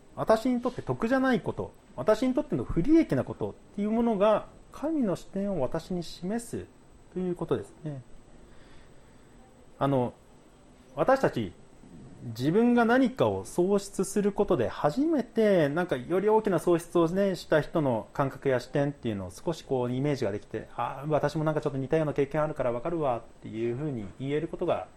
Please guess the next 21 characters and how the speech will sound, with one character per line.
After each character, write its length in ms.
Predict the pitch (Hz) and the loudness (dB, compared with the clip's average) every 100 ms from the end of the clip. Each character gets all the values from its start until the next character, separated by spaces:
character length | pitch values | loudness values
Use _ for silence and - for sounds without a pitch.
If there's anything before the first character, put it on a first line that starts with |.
| - | -12
あ 60 | - | -8
る 60 | 127 | -8
っ 20 | |
て 180 | - 117 | -8 -6
あ 80 | 127 | -2
り 60 | |
ま 80 | 143 | 0
せ 80 | 160 | 0
ん 60 | |
か 60 | - - | -4 -6
ね。 160 | 165 160 - - - - - - - - - - - - - - - - - - - - - - | -6 -6 -14 -20 -20 -20 -20 -20 -20 -20 -20 -20 -20 -20 -20 -20 -20 -20 -20 -20 -20 -20 -20 -2
あ 80 | 151 | -2
の、 240 | 147 131 - - | 0 -4 -8 -4
ヨ 140 | 208 285 | 2 4
ナ 160 | 240 | 6
は 340 | 147 131 98 90 - - - | 6 6 2 -2 -18 -20 -2
ト 80 | 214 | 2
ー 140 | 233 | 4
ゴ 100 | 233 | 4
マ 180 | 233 226 | 4 6
を 400 | 226 240 165 - | 6 6 4 2